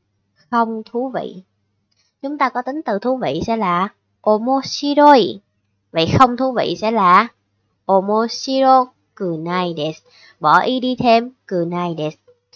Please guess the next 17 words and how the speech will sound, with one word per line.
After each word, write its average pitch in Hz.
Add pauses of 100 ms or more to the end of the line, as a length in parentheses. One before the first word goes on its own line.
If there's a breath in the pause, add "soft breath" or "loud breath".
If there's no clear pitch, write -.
(300 soft breath)
Đầy -
đủ 170
sẽ 277
là 220 (440)
"Kono 254
eiga 269
wa 262 (840)
omoshirokunai 240
desu." 165 (340)
Này, 170 (140)
bộ 170
phim 240
này 190
thì 208 (380)
không 190
thú 190
vị. 151